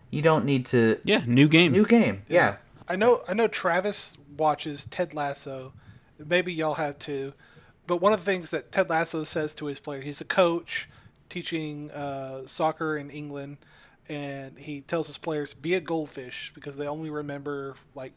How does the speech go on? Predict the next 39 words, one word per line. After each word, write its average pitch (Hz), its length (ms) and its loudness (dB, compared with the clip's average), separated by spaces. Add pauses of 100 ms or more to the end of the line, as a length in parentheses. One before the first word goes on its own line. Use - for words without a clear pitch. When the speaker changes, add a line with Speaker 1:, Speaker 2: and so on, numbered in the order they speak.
Speaker 3:
two 170 160 -10
seconds 139 500 -10
or 135 40 -20
five 139 240 -10
seconds, 139 300 -16
something - 180 -16
like 143 100 -18
that. 143 280 -8 (560)
Speaker 2:
Mm-hmm. 107 120 -2
Speaker 3:
So 135 180 2
if - 100 -4
you're 151 180 -4
upset 165 600 0
in 151 120 -10
the 139 80 -14
last 143 320 -4
game, 143 380 -8
you 143 80 -14
know, 127 120 -14
be 156 120 -2
a 170 80 -2
goldfish, 160 800 -4 (420)
forget 151 360 -4
it, 156 200 -4 (220)
go 151 180 -2
on 147 200 -4
to 147 100 -6
the 139 80 -12
next 139 260 -10
game 135 260 -12
and 123 80 -18
have 131 140 -14
fun 131 320 -16 (160)
in 143 100 -16
the 131 60 -16
next 127 280 -14
game. - 280 -20 (840)
Speaker 1:
Mm-hmm. 98 260 -4 (1300)
And 110 360 2